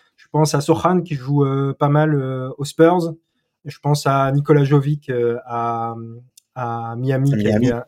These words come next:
Speaker 1: qui a été intéressant. Nembhard, qu'on commence à voir, euh, pas mal, euh, à, à, à Indiana. Euh, Christian Koloko, qui a un rôle un, un peu ingrat, mais qui est intéressant du côté de Toronto.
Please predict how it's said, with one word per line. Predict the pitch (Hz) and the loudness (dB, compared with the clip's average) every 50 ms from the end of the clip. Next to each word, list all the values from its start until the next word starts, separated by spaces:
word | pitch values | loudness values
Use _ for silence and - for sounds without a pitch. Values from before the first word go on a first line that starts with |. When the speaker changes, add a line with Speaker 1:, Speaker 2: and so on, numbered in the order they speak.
| _ _ | _ _
Speaker 1:
qui | - 127 | -4 -4
a | 117 | -4
été | - - | -2 -4
intéressant. | 120 113 - - 117 117 113 - 165 165 170 170 170 165 | -8 -8 -8 -8 -8 -8 -4 0 0 2 2 2 2 4
Nembhard, | 151 147 151 151 143 143 156 156 151 143 147 | 6 6 6 6 6 6 6 4 4 2 -2
qu'on | - 123 | -6 -10
commence | - 127 131 131 123 - | -8 -8 -8 -8 -6 -6
à | 131 120 | -6 -4
voir, | 117 131 135 131 131 120 | -2 -2 -2 -2 -2 -2
euh, | |
pas | 117 - 135 131 | -2 -2 -2 -2
mal, | 135 139 135 127 120 | -2 -2 -2 -2 -4
euh, | 120 113 113 117 - _ _ _ _ _ _ - | -6 -6 -8 -14 -18 _ _ _ _ _ _ -12
à, | 143 131 123 123 143 - | -10 -8 -8 -8 -8 -8
à, | 135 131 143 147 - 135 127 123 120 120 120 120 | -8 -8 -8 -8 -8 -6 -6 -6 -6 -6 -8 -10
à | 123 | -10
Indiana. | 123 127 120 117 131 123 127 143 156 160 165 165 - _ - - - _ _ _ _ - | -10 -10 -8 -6 -6 -2 0 2 2 2 2 0 -4 _ -20 -20 -20 _ _ _ _ -2
Euh, | 123 120 120 120 123 123 120 120 123 | 0 0 2 4 4 4 4 2 0
Christian | 120 - - 156 - - 165 160 | -2 -4 -6 -4 -2 0 0 2
Koloko, | 165 165 165 165 165 165 180 180 175 | 4 6 6 6 6 8 6 6 6
qui | 170 - | 4 2
a | 131 127 | -2 -2
un | |
rôle | 123 120 135 143 139 131 | 0 0 0 0 0 0
un, | 123 123 123 131 - | -2 -4 -4 -6 -6
un | 151 147 | -6 -4
peu | 147 - 156 | 0 0 2
ingrat, | 147 147 147 139 143 147 156 151 147 | 2 2 2 2 2 4 4 4 4
mais | 147 135 120 | 2 0 -2
qui | - - | -4 -6
est | 131 | -6
intéressant | 127 120 - 127 127 127 - 143 135 | -6 -4 -2 -2 -2 -2 -2 -6 -8
du | 120 - | -8 -10
côté | - 120 - 131 | -14 -12 -8 -8
de | 120 - | -8 -6
Toronto. | - 135 123 123 123 - - 175 175 175 175 175 | -4 -4 -4 -4 -4 0 2 4 4 4 2 -2